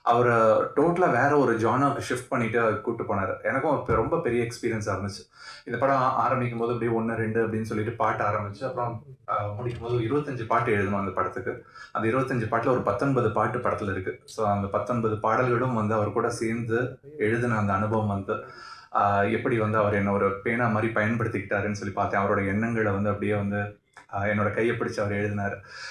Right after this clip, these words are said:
அது, அது ரொம்ப ஒரு அழகான ஒரு அனுபவமா இருந்துச்சு. ஒரு விஷுவல், நீங்க பார்த்த பாடல்கள் மாதிரி தான் எல்லாமே. வந்து நீங்க கண்ணை மூடிக்கிட்டு இந்த பாடல்களை கேட்டா கூட அந்த படம் உங்க கண்ணு முன்னாடி ஓடும். யார் மேல இருக்கா, யார் கீழே இருக்கா, எவ்வளவு angle-ல மலை இருக்கு,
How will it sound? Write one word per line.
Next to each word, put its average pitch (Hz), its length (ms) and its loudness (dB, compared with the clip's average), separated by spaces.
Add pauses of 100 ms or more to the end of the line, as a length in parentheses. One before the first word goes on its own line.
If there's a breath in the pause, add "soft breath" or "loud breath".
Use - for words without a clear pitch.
(160 loud breath)
அது, 117 240 0
அது 110 180 4
ரொம்ப 135 240 4
ஒரு 127 180 4
அழகான 117 380 2
ஒரு 104 120 4
அனுபவமா 107 420 2
இருந்துச்சு. - 280 -8
ஒரு 113 220 0
விஷுவல், 113 300 -2
நீங்க 107 200 -8
பார்த்த 120 260 4
பாடல்கள் 113 460 2
மாதிரி 98 220 0
தான் 98 140 -2
எல்லாமே. 107 340 0
வந்து 110 420 -2 (160)
நீங்க 110 180 -2
கண்ணை 143 400 2
மூடிக்கிட்டு 127 420 0
இந்த 120 120 2
பாடல்களை 113 500 0
கேட்டா 107 260 0
கூட 107 160 0
அந்த 107 120 -2
படம் 104 240 0
உங்க 104 260 -2
கண்ணு 98 40 0
முன்னாடி 98 420 -2
ஓடும். 92 320 -2
யார் 113 240 0
மேல 107 260 0
இருக்கா, 101 280 2
யார் 104 280 2
கீழே 104 220 -2
இருக்கா, 101 240 0
எவ்வளவு 104 340 4
angle-ல 104 380 0
மலை 104 260 0
இருக்கு, 104 400 -4